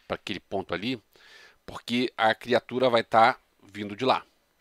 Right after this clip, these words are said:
Então você vai apontar pra lá porque a criatura tá lá." Só que se você vê na tela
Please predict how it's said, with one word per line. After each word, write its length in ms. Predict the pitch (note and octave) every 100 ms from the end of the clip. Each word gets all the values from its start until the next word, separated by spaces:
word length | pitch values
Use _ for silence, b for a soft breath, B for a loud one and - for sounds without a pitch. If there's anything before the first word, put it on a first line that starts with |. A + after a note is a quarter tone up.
| _ _ -
Então 360 | - F#2+ F#2+
você 400 | G2 G#2+ - G#2
vai 220 | G#2+ G2+ G2+
apontar 340 | - A2+ A#2+
pra 120 | B2
lá 160 | A2+ A#2+
porque 500 | - B2+ - A#2+ C#3
a 120 | - A2
criatura 380 | - G#2 G2+
tá 120 | G#2+ C3
lá." 120 | - _ b b b b b b
Só 160 | -
que 100 | F3
se 140 | G#3 G3
você 240 | G#3+ F#3+
vê 260 | B2+ G#2+ F#2 _ -
na 120 | A2
tela 380 | - G#2 F2+